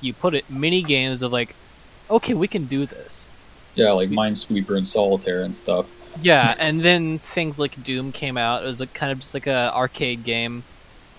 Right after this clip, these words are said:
Speaker 2: Yeah.
Speaker 1: And then we had Halo come out. And then we had so-and-so come out. Like,
Speaker 2: Yeah.
Speaker 1: tha-, that'll probably happen as we become, as they figure out more what they can do with it.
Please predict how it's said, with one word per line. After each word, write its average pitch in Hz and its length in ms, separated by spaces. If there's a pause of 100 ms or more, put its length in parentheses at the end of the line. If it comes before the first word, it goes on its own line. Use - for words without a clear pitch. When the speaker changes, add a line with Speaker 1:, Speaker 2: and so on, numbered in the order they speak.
(200)
Speaker 2:
Yeah. 123 160
Speaker 1:
And - 80
then 165 140
we 165 100
had 151 160
Halo 131 320
come 104 240
out. 104 280 (640)
And 180 160
then 170 100
we 160 100
had 147 220
so-and-so 120 520
come 104 200
out. 101 260 (200)
Like, 120 220 (140)
Speaker 2:
Yeah. 104 380 (460)
Speaker 1:
tha-, 202 280
that'll 202 280
probably 196 420
happen 156 340
as 139 140
we 139 100
become, 135 440
as 143 160
they 151 80
figure 156 500
out 143 240
more 135 300
what 135 160
they 143 80
can 135 220
do 123 180
with 127 260
it. 135 180